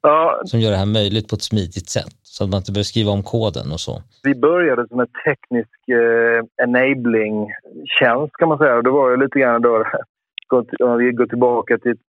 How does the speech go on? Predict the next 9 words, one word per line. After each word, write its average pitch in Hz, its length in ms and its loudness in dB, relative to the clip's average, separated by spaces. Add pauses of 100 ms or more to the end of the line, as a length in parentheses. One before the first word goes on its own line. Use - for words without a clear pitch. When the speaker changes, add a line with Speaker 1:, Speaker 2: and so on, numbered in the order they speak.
Speaker 1:
tiden 120 420 2
med 117 160 0
tre 120 340 2
på, 113 380 2 (340)
i 120 80 0
början 117 440 2
av 110 80 2
tvåtusen-talet, 110 880 -2
så, 117 140 2